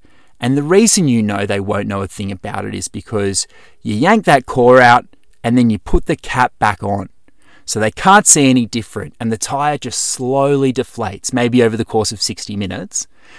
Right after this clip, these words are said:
And there's no damage done at this point. Absolutely no damage.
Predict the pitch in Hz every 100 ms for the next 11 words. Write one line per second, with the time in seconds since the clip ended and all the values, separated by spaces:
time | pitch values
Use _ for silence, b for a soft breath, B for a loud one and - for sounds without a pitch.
0 | b b - 180 196 170 196 220 208 147
1 | 131 120 - 104 104 - - - 95 -
2 | - - 160 139 127 117 104 101 101 98
3 | - -